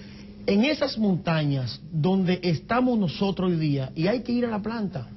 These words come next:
Falcondo ha abierto las puertas para que el país vaya y visite,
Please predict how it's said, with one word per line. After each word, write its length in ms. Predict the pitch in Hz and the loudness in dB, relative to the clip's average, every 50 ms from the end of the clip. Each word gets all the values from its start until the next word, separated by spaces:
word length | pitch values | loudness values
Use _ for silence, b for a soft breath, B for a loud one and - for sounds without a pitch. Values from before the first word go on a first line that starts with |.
| - | -6
Falcondo 400 | - 160 165 - - 208 233 220 | -2 -2 0 0 0 0 2 2
ha 40 | 208 | 2
abierto 200 | 202 214 202 226 | 2 2 0 0
las 140 | 202 175 147 | 0 0 0
puertas 360 | - 185 214 202 190 190 180 | 0 0 0 2 0 -2 -2
para 220 | 156 180 175 175 | -2 -2 -2 -2
que 100 | - 180 | 0 0
el 120 | 180 170 - | 0 0 -2
país 360 | - 165 170 185 208 - - | -2 -2 0 0 0 0 0
vaya 340 | - 147 180 208 226 208 196 | 0 0 2 2 2 2 2
y 60 | 180 | 2
visite, 460 | 165 156 135 127 147 131 - - - | 2 0 0 0 0 -2 -2 -4 -6